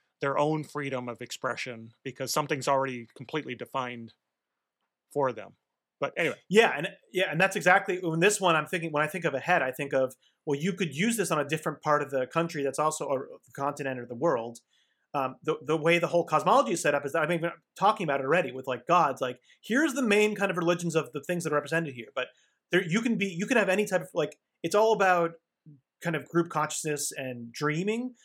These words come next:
Speaker 2: So the gods themselves were created, like,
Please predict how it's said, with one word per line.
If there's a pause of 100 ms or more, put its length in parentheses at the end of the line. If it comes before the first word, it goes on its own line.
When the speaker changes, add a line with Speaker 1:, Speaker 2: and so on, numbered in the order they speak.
(140)
Speaker 2:
So
the
gods
themselves
were
created,
like,